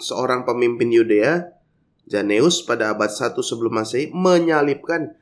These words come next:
delapan ratus pemberontak. Jadi, bukan hanya hukuman rajam saja, hukuman salib ternyata sudah menjadi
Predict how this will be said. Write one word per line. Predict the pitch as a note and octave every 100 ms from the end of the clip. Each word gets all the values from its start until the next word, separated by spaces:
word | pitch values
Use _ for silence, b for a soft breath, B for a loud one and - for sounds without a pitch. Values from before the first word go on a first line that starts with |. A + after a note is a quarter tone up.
| b _
delapan | A#2+ B2+ B2+ A2+ A#2+ A#2
ratus | A#2 A2 - A2 - -
pemberontak. | G2+ G2 F#2 F#2 G2 - -
Jadi, | F#2+ A#2 D3+
bukan | C3+ A#2 A2+
hanya | G2+ A2
hukuman | A2+ - A2+ A#2
rajam | A#2+ B2 B2
saja, | F3 D#3 A2 b b b _
hukuman | B2+ A#2 A#2 G#2+ G#2
salib | G2+ G2 C#3+ F3+ -
ternyata | - G2+ F#2+ D3+
sudah | D#3+ D#3+ F3 F3 _
menjadi | - C#3+ C3+ C#3 B2+ A#2+ A2+ A#2 D3 D#3 D#3+